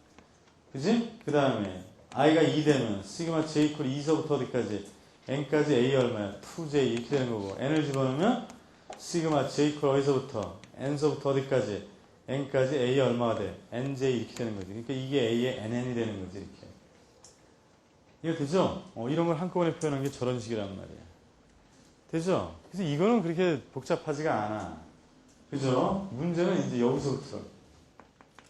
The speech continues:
그죠? 자, 디귿번이야. 어, 이건 써놓고 한번 해보세요. 이게 생각보다, 그지? 만만하지가 않아. 이게 특별히 지금 N J로 나올 때가 아니라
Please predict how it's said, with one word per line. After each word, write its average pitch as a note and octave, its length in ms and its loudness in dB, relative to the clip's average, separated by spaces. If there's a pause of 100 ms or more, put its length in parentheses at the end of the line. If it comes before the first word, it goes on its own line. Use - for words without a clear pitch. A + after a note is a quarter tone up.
(160)
그죠? D3 400 -4 (400)
자, A2 200 -6
디귿번이야. C#3+ 680 2 (600)
어, A#2+ 220 -4
이건 C#3+ 260 -2
써놓고 D#3+ 840 -4 (180)
한번 D3+ 260 -8
해보세요. B2 580 -4 (760)
이게 C#3 100 -10
생각보다, D3 880 -2
그지? C3 460 -6
만만하지가 C3+ 720 -2
않아. G2+ 280 -6 (100)
이게 D3 200 0
특별히 - 380 0
지금 E3+ 160 0
N D3 300 -2
J로 F3+ 240 6
나올 D#3 260 2
때가 D3 200 2
아니라 C3+ 420 2